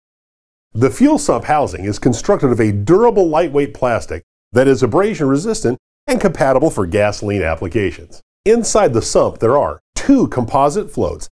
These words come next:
that control the amount of incoming fuel, a high pressure fuel pump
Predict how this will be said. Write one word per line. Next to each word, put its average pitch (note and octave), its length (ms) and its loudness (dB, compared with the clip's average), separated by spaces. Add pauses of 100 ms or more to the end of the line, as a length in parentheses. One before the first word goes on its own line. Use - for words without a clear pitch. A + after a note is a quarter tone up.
(140)
that A#2 240 0
control E3 400 2
the F#3 140 -2
amount A#2+ 260 0
of G2+ 140 2
incoming A#2+ 440 -2
fuel, D#2+ 380 -12 (880)
a C3 140 2
high G#3 300 0
pressure G#3 440 0
fuel F#3 260 2
pump G2 300 -4